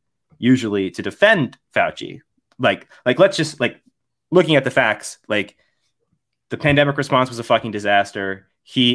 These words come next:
is perceived, he is understood to be the public-facing federal government official who is most associated with the medical, scientific, and public health response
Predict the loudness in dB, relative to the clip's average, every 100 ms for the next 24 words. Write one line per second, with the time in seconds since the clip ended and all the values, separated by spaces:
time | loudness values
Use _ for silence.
0 | 0 -6 -6 -10 -10 -6 -4 -4 -6 -6
1 | -2 0 -2 -4 -12 _ _ -20 -2 0
2 | 0 -2 -2 -2 -2 -6 -4 -2 -4 -6
3 | -8 0 0 0 -8 -6 -4 -4 -4 -8
4 | -8 -12 _ _ -2 0 2 0 2 0
5 | 2 -4 -6 _ -16 -6 -6 -4 -6 -4
6 | -6 -4 -2 -2 -4 -10 -6 -2 0 0
7 | -4 -4 -10 -8 -6 0 0 0 -6 -2
8 | -2 -2 -6 -6 -6 -4 -4 -2 -2 -2
9 | -10 -2 0 0 -6 -14 -20